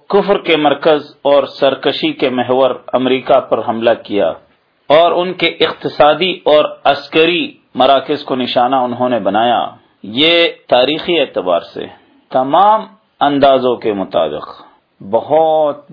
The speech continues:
بڑا کام ہے۔ حتیٰ کہ لوگ آج تک اس بات کو ہضم نہیں کر پا رہے ہیں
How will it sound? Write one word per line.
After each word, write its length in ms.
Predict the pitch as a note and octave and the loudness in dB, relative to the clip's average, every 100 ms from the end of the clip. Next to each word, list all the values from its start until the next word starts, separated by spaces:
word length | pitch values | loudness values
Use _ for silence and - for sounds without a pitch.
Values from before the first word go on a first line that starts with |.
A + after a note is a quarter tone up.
| G#2+ | -2
بڑا 220 | A#2 A2+ - | 0 0 -2
کام 220 | F#2 D2 - | -6 -6 -10
ہے۔ 120 | - _ _ _ _ _ _ | -20 _ _ _ _ _ _
حتیٰ 380 | - B2 - D3+ | -4 -2 0 0
کہ 80 | D#3 | 2
لوگ 200 | C#3 C#3+ C3+ _ - | 2 0 -2 _ 2
آج 280 | C#3+ F#3 F3+ - | 4 4 0 -2
تک 300 | G#3 A#3 - - - _ - | 0 2 -2 -12 -16 _ -4
اس 200 | D#3+ E3+ | -4 -2
بات 300 | C3+ D3+ D#3 | 2 2 2
کو 120 | - C3+ | -2 0
ہضم 280 | C3 C#3 F#3+ | 0 0 0
نہیں 260 | E3+ D#3 D3 | 0 0 0
کر 160 | D3+ B2+ | 0 0
پا 180 | - B2+ | 2 2
رہے 240 | A#2 A#2 G#2+ | 2 0 -4
ہیں 200 | G#2+ C3 | -6 -8